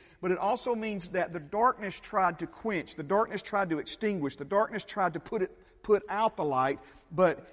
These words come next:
it could not do it. "There was a man sent from God whose name was John." This is speaking of John the Baptist.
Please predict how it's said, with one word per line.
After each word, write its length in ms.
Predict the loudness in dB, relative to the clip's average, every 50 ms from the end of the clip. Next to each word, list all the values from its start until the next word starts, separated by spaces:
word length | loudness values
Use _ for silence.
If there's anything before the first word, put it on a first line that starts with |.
| -2 0
it 180 | 0 0 0
could 340 | -2 -2 0 2 2 2 2
not 520 | -2 -2 -2 0 0 0 0 -2 -4 -8 -16 _ _ _ _ _ _ _ -8
do 320 | -2 0 2 2 4 2 2
it. 280 | 0 -2 -6 -12 -20 -20 _ _ _ _ _ _ _ _ _ _ _ _ _ _ _ _
"There 120 | -6 -2
was 220 | 2 2 2 2 2
a 60 | 0
man 280 | 0 0 0 0 0 -2
sent 260 | -2 -4 -6 -6 -6
from 140 | -8 -6 -2
God 240 | 0 2 2 2
whose 180 | 2 0 -2 -2
name 220 | -4 -4 -4 -2
was 160 | -4 -4 -6 -8
John." 460 | -8 -4 -2 0 0 0 0 -2 -4
This 120 | -8 -10
is 80 | -12 -12
speaking 320 | -6 -6 -6 -6 -6 -8
of 120 | -10 -8 -8
John 260 | -8 -8 -6 -6 -8
the 60 | -8
Baptist. 600 | -6 -4 0 0 0 -2 -2 -6 -8 -8 -10 -14